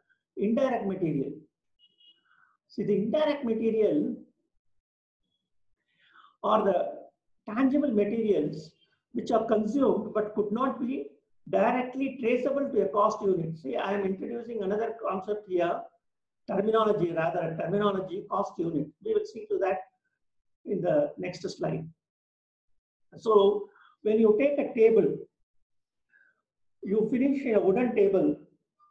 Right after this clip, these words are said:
and then the wooden table goes for varnishing. So there will be a big varnishing bucket.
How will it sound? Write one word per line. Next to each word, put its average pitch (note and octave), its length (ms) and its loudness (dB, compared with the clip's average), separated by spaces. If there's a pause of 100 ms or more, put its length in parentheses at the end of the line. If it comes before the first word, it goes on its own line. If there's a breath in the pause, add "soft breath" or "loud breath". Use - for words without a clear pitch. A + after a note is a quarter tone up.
(340)
and F#3+ 160 -2
then A#3 180 0
the F#3+ 80 2
wooden B3+ 300 0
table A#3 260 0
goes G#3+ 280 4
for - 100 0
varnishing. F3 640 -2 (1040)
So A#3+ 100 -8
there A3 180 4
will A#3+ 140 2
be C#4+ 160 -2
a C4 60 2
big - 340 -6
varnishing G3+ 640 0
bucket. E3+ 560 -2